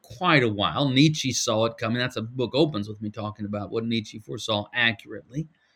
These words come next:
Uh, it's been coming for some time, but it's here now. I mean, that's why I give the book the title, When Everything's on Fire. And, uh,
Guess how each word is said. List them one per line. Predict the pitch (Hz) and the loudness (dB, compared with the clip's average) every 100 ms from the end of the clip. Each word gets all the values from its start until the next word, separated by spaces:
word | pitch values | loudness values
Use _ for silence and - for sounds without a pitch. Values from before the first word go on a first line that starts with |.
| _ _ _ _ | _ _ _ _
Uh, | - - | -8 -4
it's | 165 156 | -2 2
been | 185 | 2
coming | - 180 180 165 | 4 4 4 4
for | 165 | 2
some | 151 147 143 139 | 2 2 2 2
time, | 131 123 135 170 | 0 0 2 0
but | 202 | 0
it's | 254 185 | 0 0
here | - - - 208 120 92 | -4 -8 -2 2 4 2
now. | 92 82 - | -4 -10 -2
I | 147 | 0
mean, | 185 190 170 143 135 - - - | 2 4 6 6 4 -4 -16 -6
that's | 165 165 | -4 -2
why | 170 160 | 2 6
I | |
give | 156 156 240 | 6 6 4
the | 143 | 2
book | 113 117 | 2 0
the | 117 | 0
title, | 113 117 117 | 0 2 2
When | 123 131 | 2 0
Everything's | - 139 135 127 120 120 113 | 2 4 4 4 2 2 0
on | 113 113 | 0 -2
Fire. | 107 - 131 113 73 - _ _ _ _ _ _ _ _ - | -4 -4 -2 -2 -4 -12 _ _ _ _ _ _ _ _ 4
And, | 156 156 156 156 | 8 10 10 6
uh, | - - - - | 2 -6 -10 -10